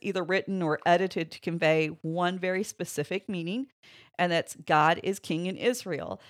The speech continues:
And so we, we need to know that the pro-, the prophecy has been fulfilled, and there's a future promise that's gonna be realized.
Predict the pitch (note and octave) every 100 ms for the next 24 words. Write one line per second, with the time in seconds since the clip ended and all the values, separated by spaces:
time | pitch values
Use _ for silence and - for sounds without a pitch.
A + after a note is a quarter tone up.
0 | - - - G3 F3+ F3+ - G3 F#3 F3+
1 | F3 D#3+ _ F3 E3+ F#3+ F#3 - F3 F#3+
2 | G3 G#3 G3+ F#3+ G3+ G#3+ G3 F#3 F#3+ -
3 | G3 F#3 - F#3+ - A#3+ C#4 F#3+ - F3+
4 | F3 F3 - F3+ F3 E3+ - F#3 D#3+ E3+
5 | F3 G3 F3 E3+ E3 D#3+ - - G#3 F#3+
6 | - F#3+ F#3+ F#3+ - F#3+ - E3+ E3+ D#3
7 | D#3 D3+ - F#3+ D4 G#3+ A2+ F#2+ -